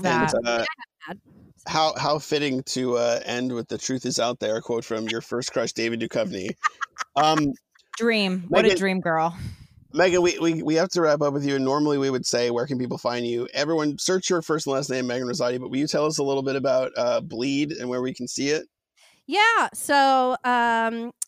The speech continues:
Speaker 1: I collaborated with five other, uh, female filmmakers last year to create a micro short anthology. So a twelve-minute short film with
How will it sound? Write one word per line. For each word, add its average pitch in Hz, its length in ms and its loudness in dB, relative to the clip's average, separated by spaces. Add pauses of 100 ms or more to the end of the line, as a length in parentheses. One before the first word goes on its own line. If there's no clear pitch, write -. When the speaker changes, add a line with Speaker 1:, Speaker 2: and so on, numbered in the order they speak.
Speaker 1:
I 226 200 -4
collaborated 240 1000 -4
with 196 600 -6 (140)
five 196 400 -6
other, 202 600 -4 (460)
uh, 196 340 -4
female 220 340 -4
filmmakers 202 560 -6
last 196 300 -6
year 190 200 -6
to - 160 -10
create 202 560 -8
a 185 260 -4 (100)
micro 247 600 -8
short - 680 -10 (160)
anthology. 196 720 -6 (540)
So 220 340 -2
a 202 120 -4
twelve-minute 285 640 -4
short - 300 -2
film 214 560 -2
with 202 500 -2